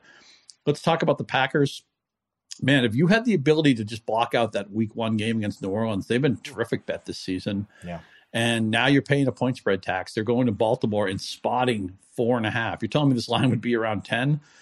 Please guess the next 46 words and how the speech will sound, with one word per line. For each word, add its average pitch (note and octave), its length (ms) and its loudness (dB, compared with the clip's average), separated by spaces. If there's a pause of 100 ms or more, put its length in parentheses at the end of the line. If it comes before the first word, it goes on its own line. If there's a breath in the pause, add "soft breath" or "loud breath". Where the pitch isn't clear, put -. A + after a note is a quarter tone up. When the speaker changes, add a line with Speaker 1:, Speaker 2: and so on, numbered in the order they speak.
(260 soft breath)
Speaker 1:
if A2 140 -2
the C3 80 0
game A#2 260 0
was A#2 180 0
in A#2+ 320 0
Green A#2+ 240 0
Bay? C3 120 2
I A#2+ 60 2
guess A2 200 -2
that's A2 220 -2
the - 60 -20
case. A2 500 -2
We G2+ 120 -4
don't A2+ 320 -4
know A#2+ 120 -2
yet A2+ 340 0
about G#2+ 460 -2
Jackson. A2+ 420 0
I A2 60 -2
would G#2 140 -6
think A#2 220 -6
he'd D#3+ 160 -4
probably E3 340 -2
play, E3 220 0
but C#3 120 0
we A2 80 -4
don't G2+ 220 -6
know. B2 220 -2
Although, A#2 220 -4
hey, C#3 360 -2
you B2 100 -8
know, G#2+ 80 -12
Huntley - 280 -4
didn't C3+ 180 -2
look A2 180 -6
bad G2 380 -2 (600 soft breath)
in A#2 160 -2
a A2 60 -2
relief G2+ 380 -4
stint. G#2 320 -4
The G2 60 -16
total's C3 380 0
really F#2+ 220 -6
low, F#2 280 -6
forty-three F#2+ 500 -6
point G2+ 240 -8